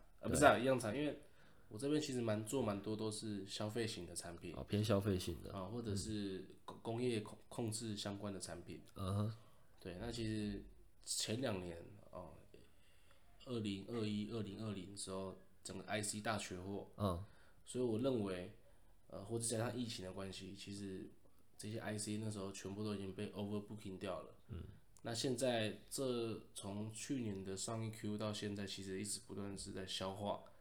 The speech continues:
Speaker 2: 嗯。
Speaker 1: 之前备的I C，
Speaker 2: 对。
Speaker 1: 然后也再加上，加上很多客户他们都有遇到长短料的问题。
Speaker 2: 对啊，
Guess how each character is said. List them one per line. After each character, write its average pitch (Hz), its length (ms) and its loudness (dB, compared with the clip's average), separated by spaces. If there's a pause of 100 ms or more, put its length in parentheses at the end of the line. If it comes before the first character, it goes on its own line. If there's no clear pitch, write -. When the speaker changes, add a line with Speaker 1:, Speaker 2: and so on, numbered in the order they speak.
(100)
Speaker 2:
嗯。 73 240 -2 (160)
Speaker 1:
之 110 180 -2
前 95 300 -2 (160)
备 107 140 0
的 95 120 -6
I 87 140 -4
C， 85 160 -4
Speaker 2:
对。 - 320 -8
Speaker 1:
然 107 80 2
后 110 40 2
也 104 60 0
再 104 140 -2
加 104 100 2
上， 104 220 0
加 104 180 -2
上 104 220 -2
很 98 180 -8
多 101 160 -4
客 107 160 -2
户 104 100 0
他 104 120 0
们 95 100 -6
都 101 120 -4
有 101 100 -6
遇 104 60 -4
到 101 120 -4
长 98 220 -8
短 85 160 -8
料 80 80 -8
的 - 80 -8
问 87 180 -6
题。 - 220 -18
Speaker 2:
对 85 120 -4
啊， 69 240 -6